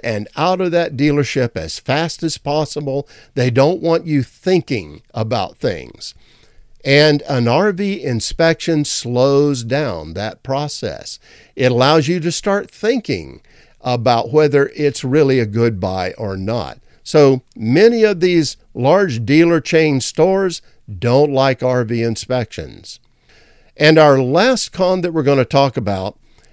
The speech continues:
is if they do allow you to inspect the R V you're looking at, then if you take delivery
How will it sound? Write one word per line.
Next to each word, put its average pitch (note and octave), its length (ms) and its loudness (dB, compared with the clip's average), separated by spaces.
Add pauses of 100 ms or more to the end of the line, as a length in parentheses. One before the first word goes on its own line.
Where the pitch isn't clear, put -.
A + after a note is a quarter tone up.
is D3+ 380 6 (100)
if B3+ 260 0
they A3+ 200 6
do E3+ 400 2
allow E2+ 400 -2
you G#2 260 -4
to A#2+ 300 -4
inspect A2+ 560 -4
the G#2+ 120 -2
R G#2 220 -4
V F#2 180 -6
you're A#2 240 -2
looking G#2+ 380 -4
at, C#2+ 280 -14 (640)
then C#3+ 500 4 (120)
if A#3 320 2
you A#3 220 2
take G#3 400 2
delivery C3 1000 2